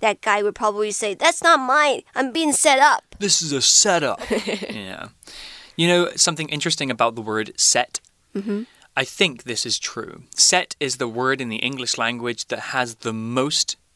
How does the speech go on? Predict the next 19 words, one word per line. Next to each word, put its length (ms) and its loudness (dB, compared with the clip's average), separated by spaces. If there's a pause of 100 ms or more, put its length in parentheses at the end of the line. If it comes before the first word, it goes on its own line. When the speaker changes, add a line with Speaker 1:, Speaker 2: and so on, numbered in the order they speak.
(160)
Speaker 2:
individual 520 -4
meanings. 840 -6
Speaker 1:
Oh. 640 -2
Speaker 2:
Yeah, 160 2
it's 140 2
got, 140 -2
like, 120 0
a 120 -6 (120)
twenty, 380 -2
thirty 360 -2
different 300 -8
meanings 420 -8
or 80 -12
something, 360 -6
depending 420 -10
on 120 -12
the 80 -16
context. 720 -10
Speaker 1:
Hmm. 340 -6